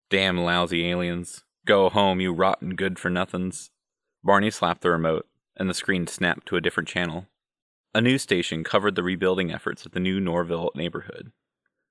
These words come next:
Giant monster blood painted some of the buildings. People in hazmat suits scrubbed the streets in the background. "Serves those Commonwealthers right." Barney laughed at his own comment before changing the channel again.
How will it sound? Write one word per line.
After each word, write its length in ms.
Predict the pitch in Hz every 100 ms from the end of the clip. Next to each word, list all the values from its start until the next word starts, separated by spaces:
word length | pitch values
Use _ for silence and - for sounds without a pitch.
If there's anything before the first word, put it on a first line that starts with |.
| _ _
Giant 380 | - 92 98 -
monster 420 | 85 90 - 82
blood 300 | - 78 -
painted 340 | - 95 82
some 160 | - 85
of 60 | 78
the 60 |
buildings. 640 | 80 85 85 80 90 - _ _ _ _
People 260 | - 117 101
in 80 | 87
hazmat 560 | 92 92 90 85 82
suits 360 | - 90 80 -
scrubbed 360 | - 92 87
the 60 | 82
streets 380 | - - 82 -
in 80 | 80
the 60 |
background. 560 | 82 87 - - - - _ _ _ _ _ -
"Serves 460 | - 95 90 80
those 220 | 87 85
Commonwealthers 800 | - 101 87 85 82 82 80 80
right." 360 | - 82 80 - _ _ _ _ _ _
Barney 240 | 113 110 117
laughed 380 | 107 95 98 101
at 80 |
his 120 | 90 -
own 240 | 90 87
comment 480 | - 92 80 78 -
before 240 | - 87
changing 320 | - 85 -
the 80 | 87
channel 360 | - 92 82 82
again. 420 | 82 85 76 -